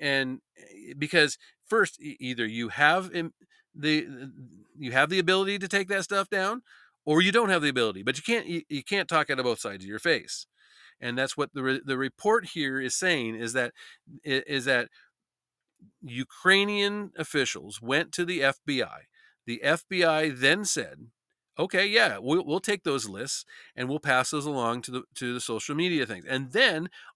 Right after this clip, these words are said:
our government put pressure on the social media companies to take those things down and, and classify them as, as misinformation.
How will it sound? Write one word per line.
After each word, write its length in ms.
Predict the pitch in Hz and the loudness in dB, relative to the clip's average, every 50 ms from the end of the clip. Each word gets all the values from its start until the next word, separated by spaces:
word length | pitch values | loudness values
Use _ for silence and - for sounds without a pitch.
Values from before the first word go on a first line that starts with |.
| _ _ | _ _
our 360 | 143 151 170 185 208 233 233 | 0 2 4 4 2 2 0
government 560 | 196 175 214 208 196 190 139 127 127 131 - - | -2 -2 -2 0 0 0 0 0 0 -2 -4 -4
put 220 | - 196 - - | -4 -6 -4 -6
pressure 560 | - - - 240 226 - - 123 101 101 107 - - - - _ | -6 -2 0 0 0 0 -2 -4 -4 -6 -8 -10 -16 -20 -18 _
on 100 | - 139 | -6 -6
the 80 | 139 131 | -4 -4
social 320 | - - 165 165 - 196 | -2 -2 -2 -2 -2 -2
media 240 | 190 190 196 190 175 | -2 0 0 0 0
companies 540 | - - 139 131 117 127 117 110 110 107 - - - - - _ - | 0 -2 -2 -2 -2 -2 -4 -4 -6 -8 -10 -16 -20 -20 -20 _ -14
to 100 | - 151 - | -14 -12 -10
take 420 | - - 151 139 135 143 - - _ _ _ _ _ _ _ | -6 -2 0 0 0 -2 -4 -10 _ _ _ _ _ _ _
those 440 | 131 131 131 127 127 131 123 - - - _ _ _ _ | -4 -2 0 0 0 -2 -4 -6 -10 -12 _ _ _ _
things 400 | - 117 110 107 104 107 101 - - _ _ | -6 -4 -4 -4 -6 -8 -10 -14 -18 _ _
down 320 | - 143 135 127 117 95 98 | 2 2 2 2 2 -2 -6
and, 200 | 98 104 107 113 | -12 -14 -14 -14
and 120 | 123 117 | -14 -12
classify 540 | - - 135 131 127 - 131 - 123 120 120 | -4 0 0 0 0 0 -2 -2 -2 0 0
them 200 | 117 123 120 123 | -2 -4 -4 -4
as, 280 | 120 117 117 113 - - - - - - _ | -4 -4 -4 -4 -6 -10 -18 -20 -20 -14 _
as 240 | - 123 117 107 | -4 -2 -2 -2
misinformation. 800 | 110 123 139 139 - 151 135 135 135 123 123 123 113 - 92 76 | -2 -2 -2 0 0 -2 -2 -2 -2 -2 -2 -2 -2 -6 -8 -12